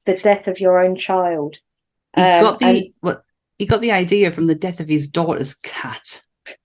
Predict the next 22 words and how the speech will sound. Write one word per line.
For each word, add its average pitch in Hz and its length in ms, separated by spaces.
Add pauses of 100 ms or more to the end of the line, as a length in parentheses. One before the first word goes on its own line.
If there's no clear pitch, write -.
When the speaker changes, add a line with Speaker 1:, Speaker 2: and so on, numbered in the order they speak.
(760)
Speaker 2:
Schnuck, 175 520
schmucky, 156 600 (320)
schnucky, 156 500
schmucky. 170 480 (360)
Speaker 1:
<laughs> - 360
Just 214 160 (1080)
Speaker 2:
i-, 104 220
th-, 156 200
that's 190 300
where 220 140
the 196 140
idea 180 400
came 214 340
from. 151 500
And 160 260
if 170 200
you 190 160
are 180 180
paying 196 340
very 196 240
close 208 240
attention, 165 640